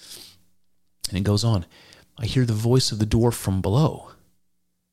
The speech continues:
'Here are my wells. Whoever drinks from them becomes wise.' But I cannot reach down. I lose courage. I leave the cave and everything appears strange and incomprehensible."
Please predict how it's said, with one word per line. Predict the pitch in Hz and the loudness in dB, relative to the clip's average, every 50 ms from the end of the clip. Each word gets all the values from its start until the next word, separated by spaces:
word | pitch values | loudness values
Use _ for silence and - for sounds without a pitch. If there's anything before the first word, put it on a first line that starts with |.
| _ _ _ _ _ | _ _ _ _ _
'Here | - - - 190 185 165 | -2 0 2 4 4 4
are | 156 147 147 | 4 2 2
my | 143 139 139 | 2 2 2
wells. | 123 117 123 131 139 117 - - - - - - - - - _ _ _ _ _ _ _ _ _ _ _ | 4 4 4 4 2 2 0 -4 -6 -6 -4 -4 -4 -6 -10 _ _ _ _ _ _ _ _ _ _ _
Whoever | - 120 127 139 143 127 | 0 2 2 4 4 2
drinks | 113 107 - - 117 135 147 143 - | 0 0 -2 0 2 2 2 2 0
from | - - 110 95 95 | -2 -2 -2 -2 0
them | 92 87 90 90 | -2 -2 -4 -4
becomes | - - - - 98 95 95 - | -6 -8 -6 -6 -6 -6 -4 -4
wise.' | - 95 104 117 107 92 92 - - - - - - - - - _ _ _ _ _ _ _ _ _ _ _ _ _ _ _ _ _ _ _ _ _ _ _ _ _ _ _ _ - - - - - _ | -2 -2 0 0 -2 -2 -4 -6 -10 -12 -10 -8 -8 -8 -10 -14 _ _ _ _ _ _ _ _ _ _ _ _ _ _ _ _ _ _ _ _ _ _ _ _ _ _ _ _ -20 -20 -20 -20 -10 _
But | - 101 | -4 -4
I | 107 | -4
cannot | - - 143 143 160 165 - | -2 -2 0 0 0 2 2
reach | 151 160 156 - - | 2 2 2 0 0
down. | - 143 156 165 139 101 92 - - - - _ _ _ _ _ _ _ _ _ _ _ _ _ _ | 2 4 4 4 4 4 2 -2 -6 -12 -18 _ _ _ _ _ _ _ _ _ _ _ _ _ _
I | 107 107 | -2 0
lose | 107 131 139 131 - | 2 2 2 2 0
courage. | - - 123 127 120 - - - - - - - - _ _ _ _ _ _ _ _ _ _ _ | -2 0 0 0 0 0 -2 -4 -6 -6 -8 -10 -14 _ _ _ _ _ _ _ _ _ _ _
I | - 101 | -6 -2
leave | 104 127 147 147 135 | 0 0 0 0 0
the | 139 - | -2 -2
cave | - 85 117 120 120 117 92 92 | -2 0 2 2 2 2 2 0
and | 90 | -2
everything | 98 117 131 - - 127 120 | -2 -2 -2 -2 -2 -2 -2
appears | 110 - - 120 113 107 | -2 -2 -2 -2 -2 -2
strange | - - - - - 101 107 107 107 104 92 - - - - - | -2 -4 -4 -4 -2 0 0 0 0 0 -2 -4 -6 -8 -8 -8
and | - - | -6 -6
incomprehensible." | - 101 110 - - 98 101 107 - 98 107 - 101 101 - - - - - - - | -4 -6 -6 -4 -4 -6 -6 -6 -6 -10 -10 -8 -8 -6 -6 -8 -10 -12 -16 -18 -20